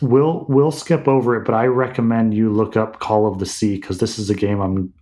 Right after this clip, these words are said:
certainly going to play with my wife. This is, um, it looks really fun. It kinda looks like, uh,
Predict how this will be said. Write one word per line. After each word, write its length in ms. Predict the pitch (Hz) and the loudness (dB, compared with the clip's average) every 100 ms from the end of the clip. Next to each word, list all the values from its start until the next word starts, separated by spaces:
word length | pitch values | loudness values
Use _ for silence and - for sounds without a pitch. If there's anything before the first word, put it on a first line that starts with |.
| - | -14
certainly 480 | - 127 117 104 | -4 -2 0 0
going 200 | 104 104 | 0 0
to 60 | 95 | -2
play 160 | - 101 | -2 0
with 160 | 95 98 | 0 -2
my 100 | 95 | -2
wife. 460 | 98 117 143 - - _ _ _ | -2 -4 -8 -16 -20 _ _ _
This 180 | 104 - | -4 -2
is, 440 | 101 90 - - _ _ _ _ _ _ _ | -4 -6 -10 -18 _ _ _ _ _ _ _
um, 500 | 110 101 98 95 90 - _ _ _ _ _ _ _ _ _ _ _ _ _ _ - | 0 0 -2 -4 -8 -12 _ _ _ _ _ _ _ _ _ _ _ _ _ _ -2
it 120 | 127 | 0
looks 280 | 123 117 - | 2 0 0
really 240 | 123 117 | 2 2
fun. 240 | 101 - 117 | 2 2 0
It 100 | 113 | 0
kinda 220 | 131 120 | 0 2
looks 460 | 117 120 131 - - | 2 0 -2 -4 0
like, 300 | 113 104 - | 0 0 0
uh, 380 | 107 104 98 | 2 2 0